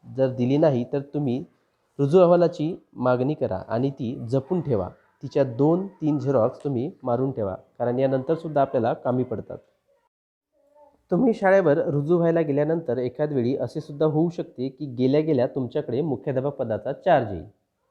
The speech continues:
कारण काही झेडपीमधून ज्यांची आंतरजिल्हा बदली झाली आहे त्यांना अजून कार्यमुक्त केलेले नाही, कारण त्यांना कोणी रिलीव्हरच मिळालेला नाही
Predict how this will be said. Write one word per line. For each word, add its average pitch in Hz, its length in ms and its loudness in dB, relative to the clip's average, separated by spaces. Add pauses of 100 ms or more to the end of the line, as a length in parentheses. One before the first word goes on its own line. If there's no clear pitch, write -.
(280)
कारण 143 300 0
काही 143 300 -2
झेडपीमधून 143 640 0
ज्यांची 123 300 -2
आंतरजिल्हा 135 520 -2
बदली 131 280 -2
झाली 131 280 -4
आहे 123 240 -4 (360)
त्यांना 151 220 2
अजून 139 260 0
कार्यमुक्त 135 480 -2
केलेले 110 360 -2
नाही, 110 240 -4 (760)
कारण 135 180 -2
त्यांना 139 320 2 (340)
कोणी 151 180 0
रिलीव्हरच 165 600 0
मिळालेला 127 460 0
नाही 92 260 -6